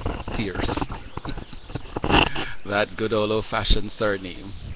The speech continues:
What a spin on things. Don't they just look alike, such darling couples? After all, Putin can say a lot about them. <laughs> Ah, George and Laura.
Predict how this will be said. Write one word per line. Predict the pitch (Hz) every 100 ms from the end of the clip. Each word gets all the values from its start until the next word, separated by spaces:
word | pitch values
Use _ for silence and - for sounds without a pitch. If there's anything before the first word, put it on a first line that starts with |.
| - - - - - - - - - -
What | 127 113
a | 104
spin | - - 101
on | 87 87
things. | - 95 92 - - - - -
Don't | 320 381
they | 214
just | 139 127
look | 110 127 135
alike, | 139 127 113 135 -
such | - - -
darling | 117 107 98 95 101 113
couples? | - - 104 95 - - - - - - -
After | 110 110 113 98
all, | 92 - -
Putin | 120 110 113 104
can | 107 107
say | 104
a | 90
lot | 90 139 -
about | 139 92 -
them. | 90 - 107 -
<laughs> | - - - - - - - - - - - - - - - - - - - - - 165 175 - - - -
Ah, | 233 285 262
George | 127 120 113
and | 113
Laura. | 113 110 95 95